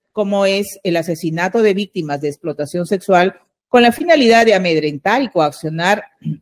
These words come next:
a las demás víctimas al pago de cupos conocidos como plazas, y de esta manera el-, eliminar obstáculos que pongan en riesgo la explotación sexual de mujeres y adolescentes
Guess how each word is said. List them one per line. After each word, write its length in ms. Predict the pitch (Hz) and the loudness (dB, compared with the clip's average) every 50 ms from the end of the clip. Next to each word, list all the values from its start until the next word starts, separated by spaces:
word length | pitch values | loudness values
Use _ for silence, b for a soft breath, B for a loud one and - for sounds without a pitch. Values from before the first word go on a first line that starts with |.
| _ _ _ _ _ _ _ _ _ _ _ _ _ _ _ | _ _ _ _ _ _ _ _ _ _ _ _ _ _ _
a 80 | 160 | -2
las 140 | 156 151 139 156 | -2 0 0 -2
demás 300 | 160 170 196 247 233 233 | 0 2 2 2 2 0
víctimas 520 | 254 214 - - 196 190 190 202 208 - _ | -2 -2 -2 -4 -2 -2 -2 -4 -4 -4 _
al 160 | 180 165 160 | -2 -2 0
pago 540 | - 196 185 185 185 180 185 196 190 - _ _ | 0 2 2 4 4 4 2 2 -2 -4 _ _
de 240 | 180 165 175 160 | -6 -6 -6 -4
cupos 400 | - 202 190 - 170 175 180 - | -4 -8 -6 -2 -2 -2 -2 -2
conocidos 720 | _ 196 175 156 147 - - 180 165 165 160 180 - - _ _ _ _ _ _ | _ -8 -8 -8 -8 -4 0 2 2 4 2 2 0 -6 _ _ _ _ _ _
como 240 | _ 269 240 254 233 | _ 2 2 2 2
plazas, 600 | 277 277 277 247 - - - - - - - _ _ _ _ _ _ _ _ _ | 4 4 4 4 2 -2 -10 -12 -14 -18 -20 _ _ _ _ _ _ _ _ _
y 180 | 220 220 247 254 | -4 -2 0 2
de 80 | 262 | 2
esta 180 | 285 277 - 359 | 2 4 2 2
manera 440 | 349 330 269 247 247 254 233 190 165 | 4 4 4 6 6 6 6 4 4
el-, 280 | 160 156 156 160 160 - | 4 2 2 -2 -2 -4
eliminar 440 | 175 160 160 160 160 156 160 180 185 | -4 -2 -2 -2 -2 -2 -2 0 0
obstáculos 760 | 170 175 - - - 202 220 220 220 208 175 180 190 - _ _ _ _ _ _ _ _ | 0 -2 -4 -2 2 2 2 2 0 0 0 0 -2 -4 _ _ _ _ _ _ _ _
que 140 | _ 220 196 | _ 2 2
pongan 260 | 240 247 254 254 240 | 2 0 2 2 2
en 160 | 226 196 180 | 0 0 0
riesgo 420 | 180 220 254 311 330 269 185 165 156 | -2 0 2 2 2 2 2 -2 -2
la 100 | 151 151 | -2 -2
explotación 540 | 143 - - 156 - 156 147 - 190 196 | -4 -6 -10 -10 -10 -10 -12 -10 -12 -12
sexual 380 | 180 - 170 - - 196 185 190 | -10 -10 -12 -8 -4 -4 -4 -2
de 100 | 185 175 | -4 -6
mujeres 540 | 160 147 - _ 185 175 180 190 185 - _ _ _ _ _ _ _ _ _ _ _ - | -6 -8 -8 _ -4 -2 -2 -4 -4 -8 _ _ _ _ _ _ _ _ _ _ _ -4
y 160 | 214 214 208 | -4 -2 2
adolescentes 880 | 196 175 165 160 147 147 143 - 196 180 160 160 160 175 190 - - | 2 2 2 2 0 -2 -2 -2 -2 -2 -2 -2 -2 -2 -4 -4 -6